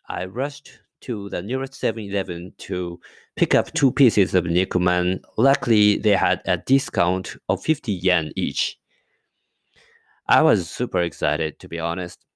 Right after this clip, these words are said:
I cut them in half and scooped out all of the filling with a spoon, just like removing all of the seeds from a fruit, right? And I filled my filling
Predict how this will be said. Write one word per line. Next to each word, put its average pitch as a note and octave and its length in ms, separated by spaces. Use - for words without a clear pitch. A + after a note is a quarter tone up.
I F#2 140
cut G#2+ 240
them F#2+ 160
in F#2 140
half G#2 400
and F#2+ 300
scooped - 540
out G2+ 360
all C3 180
of G#2+ 140
the G2+ 100
filling G2 460
with F2 160
a E2 100
spoon, F2+ 480
just E3 240
like A#2 260
removing G2 640
all G#2 260
of F#2 100
the F2+ 160
seeds E2+ 640
from F#2+ 220
a E2+ 80
fruit, F2+ 420
right? E2+ 360
And A2 200
I F#2+ 140
filled G2+ 320
my F2+ 220
filling F2+ 480